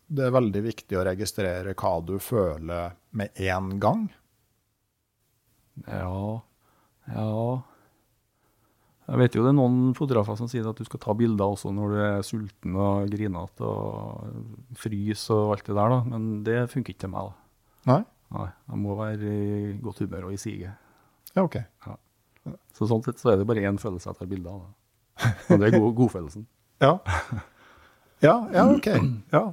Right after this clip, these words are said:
Speaker 1: så, så du må, du må være fornøyd?
Speaker 2: Ja. Ja,
Speaker 1: Mm.
Speaker 2: jeg må, det skal være en, det er en positiv greie. Det er et overskuddsforetakende.
Speaker 1: Mm.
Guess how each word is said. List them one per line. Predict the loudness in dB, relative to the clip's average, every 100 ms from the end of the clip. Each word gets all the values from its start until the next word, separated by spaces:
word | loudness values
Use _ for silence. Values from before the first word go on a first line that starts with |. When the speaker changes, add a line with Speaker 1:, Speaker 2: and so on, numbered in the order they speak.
| -6
Speaker 1:
så, | 0 2 2
så | 2
du | 2 4
må, | 4 4 6 6 4 0
du | 2 4
må | 4 4 4 2 -2 -2 -2
være | -2 -2 -2 -6 -10 -12 -16 _ _ _ -12 -10 -6
fornøyd? | 2 6 6 4 0 -6 -10
Speaker 2:
Ja. | -10 -10
Ja, | -14 -18 _ _ 0
Speaker 1:
Mm. | 2
Speaker 2:
jeg | 4 2
må, | 2
det | 0 -4
skal | -4 0
være | 0
en, |
det | 0 0
er | 0
en | 0
positiv | -4 -8 -2 0
greie. | 0 -2 -6 -8
Det | -12
er | -6
et | 0
overskuddsforetakende. | 0 0 -8 -14 -14 -14 -16 -14 -12 -12 -16 _
Speaker 1:
Mm. | -4 -4